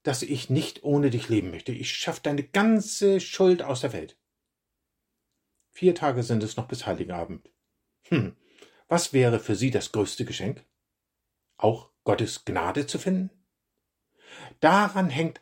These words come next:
alles in unserem Leben und auch, wo Sie die Ewigkeit verbringen.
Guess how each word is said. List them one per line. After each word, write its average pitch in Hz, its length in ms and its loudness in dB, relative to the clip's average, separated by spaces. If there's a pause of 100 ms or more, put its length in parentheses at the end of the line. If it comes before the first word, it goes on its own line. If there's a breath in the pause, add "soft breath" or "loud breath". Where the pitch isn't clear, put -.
alles 151 320 4
in 143 140 0
unserem 117 320 2
Leben 92 400 -2 (100)
und 180 400 2
auch, 139 260 2 (100)
wo 135 220 6
Sie 127 300 -4
die 127 280 -6
Ewigkeit 104 500 -4
verbringen. 82 420 -12